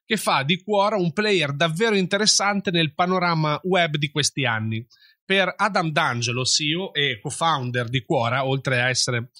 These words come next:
anche lui ex uomo Facebook, la differenza fra Quora e gli altri sta tutta nella qualità del prodotto. Su Quora viene detto che è, eh, un luogo destinato ad offrire spiegazioni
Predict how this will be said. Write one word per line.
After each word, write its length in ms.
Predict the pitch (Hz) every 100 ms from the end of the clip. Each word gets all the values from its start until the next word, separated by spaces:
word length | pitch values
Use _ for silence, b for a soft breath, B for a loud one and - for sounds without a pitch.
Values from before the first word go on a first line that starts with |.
| b b b -
anche 180 | 123 127
lui 220 | 143 139
ex 480 | - 135 - - 131
uomo 320 | 139 135 127
Facebook, 640 | 123 175 135 113 151 - 180 B B B
la 160 | - 190
differenza 640 | 214 - 226 180 139 143
fra 160 | - 147
Quora 280 | 202 202 185
e 60 |
gli 60 | 220
altri 300 | 196 170 160
sta 220 | - 214
tutta 520 | - 233 - 208 190 160
nella 260 | 175 165
qualità 340 | - 175 165 170
del 160 | 147
prodotto. 640 | 131 139 123 107 - 113 123 B B B B
Su 220 | - 233
Quora 360 | 185 131 135
viene 240 | 139 170 185
detto 320 | 139 110 135
che 340 | 123 127 123 _ - _ _
è, 340 | 190 180 143 -
eh, 300 | 139 127 127
un 180 | 165 160
luogo 380 | 151 113 117 127
destinato 560 | 160 - 196 143 143
ad 60 | 139
offrire 420 | 165 165 131 120
spiegazioni 1200 | 127 - - 202 185 202 - 202 196 196 208 170